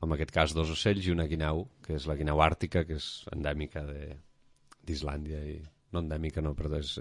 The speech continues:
originària, o sigui que està allà. De fet, és el primer mamífer que va arribar, bueno, que, que hi havia a la illa, i,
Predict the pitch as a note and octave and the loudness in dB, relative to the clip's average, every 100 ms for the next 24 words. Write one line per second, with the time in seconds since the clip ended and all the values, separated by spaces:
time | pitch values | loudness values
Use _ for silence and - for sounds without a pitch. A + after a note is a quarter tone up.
0 | D#2 D#2 D2+ C#2+ D#2 E2 D#2+ - D#2+ D#2+ | -2 -2 -2 -4 -2 -2 -2 -6 -8 -6
1 | D#2 - D#2+ F2 G2+ - - - - - | -8 -4 -2 0 0 -2 -14 -16 -18 -18
2 | - - E2+ D2+ D#2+ F2 F2 F2+ F2+ E2+ | -16 -10 -4 -2 -2 2 2 4 2 2
3 | E2 E2+ - D#2 - D2+ D2+ D2+ D2 - | 2 2 0 -4 0 0 2 2 -2 -6
4 | - D#2 D#2 D2 C#2+ C2+ - - - D2 | -8 -4 -2 -2 -2 -4 -6 -10 -10 -12
5 | C#2 - C#2+ C2+ - - D#2+ D2 C#2+ C#2+ | -12 -10 -8 -10 -14 -10 -6 -4 -2 -2
6 | D2 D#2+ E2+ A#2+ - - - - - - | 0 2 4 2 -2 -20 -20 -20 -20 -20
7 | - F#2 | -6 -2